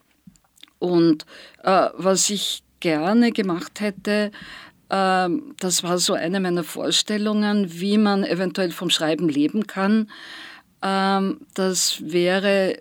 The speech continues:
Kunst- und Theaterkritik gewesen. Und dafür wollte ich mir einfach die Voraussetzungen schaffen. Äh, parallel dazu habe ich den Hochschulkurs gemacht für Werbung und Verkauf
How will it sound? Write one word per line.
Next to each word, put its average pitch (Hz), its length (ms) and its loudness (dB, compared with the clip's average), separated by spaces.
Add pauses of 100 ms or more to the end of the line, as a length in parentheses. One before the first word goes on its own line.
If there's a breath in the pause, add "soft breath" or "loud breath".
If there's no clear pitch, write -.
Kunst- 196 360 0
und 190 140 -2
Theaterkritik 139 800 -4
gewesen. - 600 -4 (840 loud breath)
Und 185 540 0 (200)
dafür 175 420 0
wollte 190 240 0
ich 190 140 -4
mir 170 160 0
einfach 156 500 -4
die - 140 -8
Voraussetzungen 143 1040 -2
schaffen. - 500 0 (580 loud breath)
Äh, 170 220 2
parallel 170 560 0
dazu 208 380 0
habe 180 160 0
ich 170 180 -4
den 160 440 0
Hochschulkurs 202 720 -4
gemacht 190 320 -4
für 175 140 -4
Werbung 165 320 0
und 160 100 0
Verkauf 196 480 -6